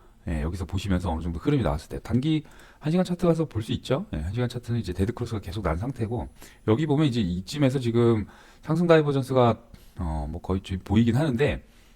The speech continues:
이게 어떻게 될지는 몰라요. 그래서 아홉 시부터 열 시까지 캔들 지켜보시다가 뭐 박스 하나 쳐놓고 위로 올라타면 이제 한번 들어가 볼 수 있겠죠. 예, 그런 식의 매매를 하시면 되고, 또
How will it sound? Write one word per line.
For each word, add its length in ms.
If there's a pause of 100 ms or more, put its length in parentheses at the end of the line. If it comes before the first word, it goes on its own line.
(180)
이게 100
어떻게 260
될지는 300
몰라요. 300
그래서 220
아홉 180
시부터 240
열 80
시까지 340
캔들 240
지켜보시다가 800 (300)
뭐 100
박스 240
하나 160
쳐놓고 340
위로 160
올라타면 440
이제 120
한번 160
들어가 220
볼 100
수 120
있겠죠. 320 (200)
예, 180 (360)
그런 180
식의 200
매매를 280
하시면 260
되고, 360 (340)
또 420